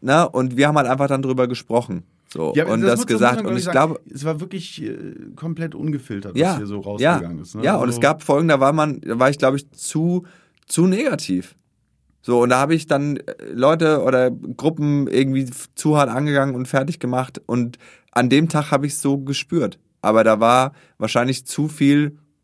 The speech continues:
Speaker 1: ja, Schmerz. Ich meine, gut, wir waren in dieser scheiß Pandemie, so, ne? Und, äh, ich hatte Phasen in den letzten Jahren, wo es mir n-, nicht gut ging, auch weil ich meinem Job nicht nachgehen konnte und weil, was weiß ich, was mich alles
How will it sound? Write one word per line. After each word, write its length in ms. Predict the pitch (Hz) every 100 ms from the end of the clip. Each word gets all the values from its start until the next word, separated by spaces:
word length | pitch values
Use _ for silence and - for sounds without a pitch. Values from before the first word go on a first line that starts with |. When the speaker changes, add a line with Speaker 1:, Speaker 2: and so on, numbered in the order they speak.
| _ _ _ _ - _ _ -
Speaker 1:
ja, 60 | - - - 60
Schmerz. 480 | 131 165 165 - -
Ich 120 | -
meine, 180 | 131 123
gut, 240 | 160 147
wir 80 | 120
waren 160 | 139
in 80 | 139
dieser 140 | 135 139
scheiß 240 | 139 135
Pandemie, 500 | 143 131 143 165 - _
so, 220 | - 87
ne? 280 | 92 120 156 170 - _ -
Und, 420 | 117 120 117 -
äh, 300 | 117 120 113
ich 140 | 110 131
hatte 200 | 123 123
Phasen 340 | - 127 131
in 60 | 131
den 120 | 127
letzten 220 | 127 127
Jahren, 380 | 127 127 131 127
wo 120 | 120
es 100 | 123
mir 140 | 123 113
n-, 280 | - 123
nicht 240 | 117 160 -
gut 220 | 110 95
ging, 180 | 98 92
auch 220 | 95 -
weil 80 | 107
ich 80 | 110
meinem 140 | 104
Job 160 | 135 127
nicht 120 | 117
nachgehen 380 | 110 113 117 113
konnte 380 | 113 107 110 107 - - -
und 380 | 110 107 95 -
weil, 440 | 104 101 101 90
was 200 | 98 -
weiß 120 | 110 -
ich, 160 | 135
was 160 | 127 110
mich 180 | 113 -
alles 400 | 107 113 -